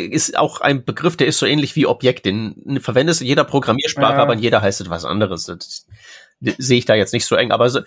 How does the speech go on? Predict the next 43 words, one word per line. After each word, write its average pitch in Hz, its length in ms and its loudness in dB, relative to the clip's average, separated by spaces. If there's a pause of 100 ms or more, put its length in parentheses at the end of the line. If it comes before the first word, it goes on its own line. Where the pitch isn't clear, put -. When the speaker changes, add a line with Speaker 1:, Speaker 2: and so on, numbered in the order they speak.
Speaker 1:
so, 143 240 0
so 156 140 4
Sachen 135 260 0
meine 98 160 2
ich - 120 -2
halt 98 100 0
eben. 90 140 -2
Es - 80 -8
gibt - 100 0
halt 127 140 2
diesen 127 180 -4
einen 156 160 2
speziellen 127 400 -2
Token, 147 280 -2
Speaker 2:
Hm. 131 40 -4
Speaker 1:
der 123 140 2
nur 123 240 2
in 135 60 0
diesem 123 200 0
einen 131 180 2
speziellen 117 420 0
Kontext 156 440 0
diese 110 140 -2
eine 120 160 0
spezielle 104 320 0
Bedeutung 95 340 2
hat. 110 140 -2 (380)
Das 180 180 2
kriegst 175 240 0
du 151 60 4
halt 135 120 2
nur 139 160 4
hin, 127 140 2
wenn 117 100 2
du 110 80 0
wirklich 110 260 0
eine 113 80 2
hundertjährige 98 560 2
Geschichte - 380 -2
hast, - 280 -10 (280)
glaub 82 220 0
ich. - 120 -20 (720)
Speaker 2:
Hm. 143 260 -6